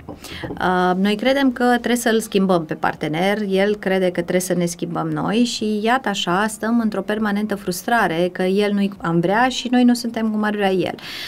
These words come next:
Și frustrarea aceasta se acumulează în timp și crește și crește și crește și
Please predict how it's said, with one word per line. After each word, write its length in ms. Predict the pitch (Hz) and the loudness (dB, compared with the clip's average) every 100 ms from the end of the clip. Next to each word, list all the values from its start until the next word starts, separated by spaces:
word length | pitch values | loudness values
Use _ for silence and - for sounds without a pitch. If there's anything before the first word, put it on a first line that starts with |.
| - - | -14 -6
Și 300 | - - 240 240 233 233 226 220 214 - | -4 2 4 6 4 4 4 4 2 0
frustrarea 480 | - 208 240 320 311 | -4 0 2 2 2
aceasta 400 | 302 269 294 285 | 2 0 0 0
se 80 | 277 | 2
acumulează 560 | 240 233 233 254 254 | 2 2 4 4 4
în 80 | 190 | 0
timp 200 | 185 170 | 0 -2
și 100 | 170 | -2
crește 320 | 202 247 240 170 | 0 0 0 -2
și 140 | 185 | -4
crește 320 | 202 220 220 | -4 -4 -2
și 140 | - 175 | -2 -2
crește 380 | 196 196 196 170 | -2 -2 -2 -4
și 240 | - | 0